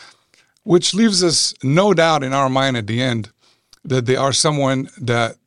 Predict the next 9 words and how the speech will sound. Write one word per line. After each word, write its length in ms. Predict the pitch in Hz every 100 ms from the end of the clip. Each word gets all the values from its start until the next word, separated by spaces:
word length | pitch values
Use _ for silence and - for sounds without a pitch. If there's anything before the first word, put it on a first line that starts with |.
| -
to 80 | 123
be 100 | 117
respected, 720 | 117 - 131 131 - 185 170 _ -
to 100 | 117
be 160 | 120
noticed, 800 | 113 123 139 170 180 - - -
listened 420 | 104 131 160 156
to, 380 | - 180 196 208 _ _ - _ _ _
followed, 720 | - 156 170 180 185 185 196